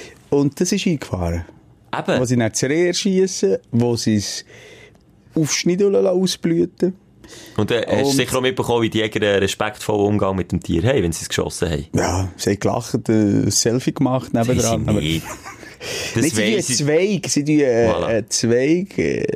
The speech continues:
Speaker 1: einen Tannenzweig
Speaker 2: Die letzte
Speaker 1: ins
Speaker 2: Ehre
Speaker 1: Maul.
Speaker 2: quasi,
Speaker 1: Genau.
Speaker 2: ja.
Speaker 1: Ja, das ist respektvoll.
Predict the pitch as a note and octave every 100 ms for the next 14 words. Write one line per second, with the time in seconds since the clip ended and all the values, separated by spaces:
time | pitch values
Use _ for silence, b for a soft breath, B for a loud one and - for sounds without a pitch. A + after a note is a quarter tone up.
0 | - A2+ - G#2+ C#3+ D3 A#2+ G#2+ B2 D3
1 | B2+ G2+ G#2+ A2+ G3 F#2 E2 D2+ - -
2 | - - B B B B B _ - C#3
3 | E3+ F#3 E3+ - B2 - - F#2+